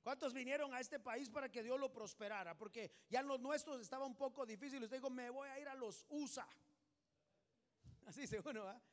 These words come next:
"Me voy a ir dos años, hago mi casa y después me regreso". Ya llevas quince, no has hecho la casa y aquí estás.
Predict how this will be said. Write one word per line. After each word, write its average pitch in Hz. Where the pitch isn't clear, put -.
"Me 277
voy 294
a 294
ir 302
dos 277
años, 294
hago 269
mi 254
casa 294
y 277
después 262
me 269
regreso". 220
Ya 220
llevas 269
quince, 311
no 226
has 233
hecho 254
la 247
casa 302
y 226
aquí 196
estás. 151